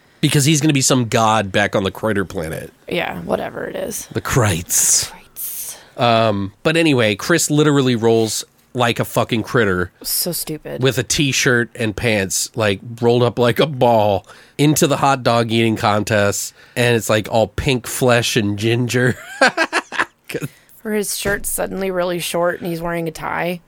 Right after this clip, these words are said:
Speaker 1: Yeah, that was really weird,
Speaker 2: And, like,
Speaker 1: too.
Speaker 2: a cape or something. And I'm like, "I don't know. What is happening?"
Speaker 1: Yeah, he lifts his cape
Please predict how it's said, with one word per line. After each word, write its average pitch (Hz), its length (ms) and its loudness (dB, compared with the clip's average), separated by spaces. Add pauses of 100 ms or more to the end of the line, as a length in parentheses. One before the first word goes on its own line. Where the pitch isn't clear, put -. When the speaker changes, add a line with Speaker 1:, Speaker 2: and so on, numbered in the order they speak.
Speaker 1:
Yeah, 180 600 6
that 143 120 4
was 147 160 0
really 127 280 2
weird, 110 180 4
Speaker 2:
And, 104 60 0
like, 180 100 -4
Speaker 1:
too. 123 380 4
Speaker 2:
a 113 40 2
cape 196 240 -4
or 196 100 -4
something. 220 360 -6
And - 100 -6
I'm 190 80 -6
like, 190 120 -4
"I - 80 -4
don't 220 100 -2
know. 254 120 -6
What 254 180 -4
is 359 100 -2
happening?" 170 400 -2
Speaker 1:
Yeah, 175 100 6
he 175 200 2
lifts 175 480 4
his 196 180 -2
cape - 540 -8